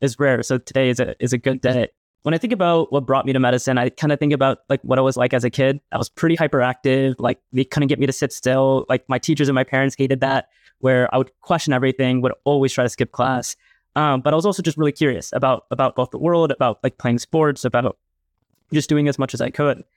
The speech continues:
And I think as I kind of advanced into high school and in college, uh, I started to channel a lot of that energy at my coursework. So I studied economics and neuroscience in, in undergrad,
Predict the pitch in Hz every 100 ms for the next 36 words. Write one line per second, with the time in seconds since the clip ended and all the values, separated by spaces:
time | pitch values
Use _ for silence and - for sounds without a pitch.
0 | _ _ _ - 156 147 143 - 165 151
1 | 147 139 131 156 143 - _ - 147 147
2 | 143 135 131 185 - 156 131 131 208 220
3 | 143 139 - _ _ _ - 147 131 -
4 | - 160 214 180 - 151 147 135 131 127
5 | - 135 127 127 - - - - - -
6 | _ _ - 151 139 135 135 160 147 139
7 | 143 139 135 127 135 165 165 160 151 143
8 | 135 - - 135 131 127 127 123 123